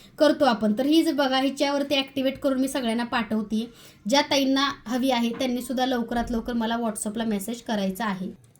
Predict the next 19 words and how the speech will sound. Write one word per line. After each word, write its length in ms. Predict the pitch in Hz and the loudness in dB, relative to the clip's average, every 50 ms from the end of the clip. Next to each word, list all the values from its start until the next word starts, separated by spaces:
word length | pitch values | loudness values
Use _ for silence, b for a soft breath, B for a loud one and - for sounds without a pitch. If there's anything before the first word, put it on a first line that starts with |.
| - | 0
तर 60 | 262 | 4
बघा, 180 | 285 285 277 277 | 4 6 6 6
असं 360 | 285 277 - 240 247 - 285 | 4 4 2 -2 -2 0 0
हे, 200 | 277 294 311 - | 2 2 2 0
अ, 300 | - - 226 226 220 226 220 220 - | 0 0 -2 -2 -2 -2 -4 -4 -2
छान 200 | 269 262 262 262 | -2 0 0 0
असं 200 | 262 - 277 262 | -2 -2 -2 -2
बघा, 160 | 247 233 233 226 214 - - | 0 0 -2 -4 -4 -6 -4
हे 180 | 220 240 277 262 | 0 2 4 4
निरांजन 480 | 285 294 262 247 233 233 226 247 247 | 4 4 4 4 2 2 2 0 0
आहे 260 | 240 220 202 208 240 - - 208 | 2 2 2 2 0 0 -2 0
मार्बलचं 600 | 214 240 240 233 220 214 233 240 233 208 - 214 | 0 2 4 4 4 4 4 2 2 0 0 0
आणि 80 | 202 226 | 2 2
ह्याच्यामध्ये 340 | 233 - 220 214 226 247 | 0 0 0 0 0 -2
शुद्ध 260 | 240 - 262 214 233 226 | -2 -4 -4 -4 -4 -4
प्युअर 280 | 233 262 240 220 214 | -2 -2 0 0 2
गाईच्या 280 | 208 220 214 214 233 220 - | 2 2 0 0 -2 -4 -6
तुपाचा 240 | 214 214 214 220 | -4 -4 -2 -2
दिवा, 220 | 214 208 233 214 | -2 0 0 0